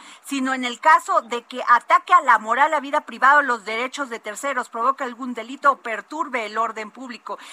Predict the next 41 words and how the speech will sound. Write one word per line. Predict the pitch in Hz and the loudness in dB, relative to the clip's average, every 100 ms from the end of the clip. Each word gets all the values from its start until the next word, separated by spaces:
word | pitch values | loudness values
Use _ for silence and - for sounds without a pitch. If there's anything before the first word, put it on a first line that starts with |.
| - | -16
El | 226 233 | -10 -4
derecho | 254 320 311 240 | -2 -2 -2 -4
de | 226 _ - _ | -6 _ -20 _
réplica | 254 294 302 294 269 | -4 -4 -4 -8 -8
será | 254 226 254 | -8 -8 -8
ejercido | 262 240 269 262 | -10 -12 -10 -10
en | 262 | -10
términos | 262 269 254 | -10 -10 -10
dispuestos | 208 - 254 247 254 | -12 -6 -4 -4 -8
por | - 226 | -6 -6
la | 202 220 | -4 -2
ley". | 247 208 - - - | -2 -4 -10 -12 -4
O | 262 | 0
sea, | 285 - - | 0 -2 -4
quienes | 294 285 302 294 | -4 -4 -6 -6
estamos | - 370 415 508 480 269 | 0 4 4 4 -2 -2
aquí | - 269 | -4 -6
detrás | 240 233 - 262 254 | -8 -8 0 0 0
de | 277 | -4
un | 262 | -6
micrófono, | - 233 226 - 214 208 254 - - - _ - | -4 0 0 0 -8 -6 -8 -10 -20 -20 _ -8
perdón, | 233 233 370 381 254 _ _ _ _ | -2 4 6 4 0 _ _ _ _
es-, | 247 247 - _ _ _ _ 240 - | -8 -8 -10 _ _ _ _ -20 -6
creo | 277 294 | 2 2
que | 415 | 2
no | 330 339 | 0 0
lo | 320 | 0
entiende | 254 302 294 285 | -2 -2 -2 0
la | 240 | -2
Suprema | 233 233 262 262 | -4 -6 -2 0
Corte | 269 254 | -2 -6
de | 247 | -10
Justicia. | 202 - 285 - 262 185 | -12 -12 -10 -2 0 0
Somos | - 262 302 - | -2 -6 -6 -6
personas | 269 - 269 285 302 | -8 -8 -8 -6 -8
que | 247 | -10
nos | 208 - | -12 -6
hemos | 330 453 - | -4 -2 -4
preparado | 240 220 214 202 202 233 - | -6 0 2 4 2 0 2
para | 226 208 | 4 4
poder | - 214 254 | 0 -4 0